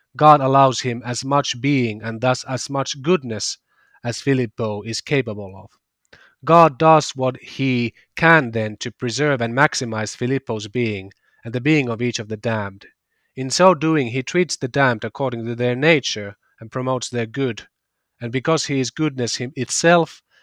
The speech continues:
by maximizing the good of the damned, he comes as close as he can to uniting them with himself. That is to say,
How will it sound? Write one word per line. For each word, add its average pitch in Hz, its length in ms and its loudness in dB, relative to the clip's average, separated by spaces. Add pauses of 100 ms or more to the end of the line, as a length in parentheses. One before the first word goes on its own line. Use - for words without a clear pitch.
(140)
by 127 120 2
maximizing 127 640 2
the 117 60 -8
good 120 380 0 (300)
of 117 100 -10
the 120 80 -4
damned, 120 380 4
he 123 200 -6
comes 139 440 -4
as 131 120 -6
close 180 520 4
as 123 180 -8
he 120 220 -8
can 110 500 -2 (560)
to 120 160 -4
uniting 120 680 0 (100)
them 107 340 -4 (100)
with 117 280 -2 (100)
himself. 104 720 -8 (300)
That 131 260 4
is 131 180 -4
to 120 100 -8
say, 104 440 -4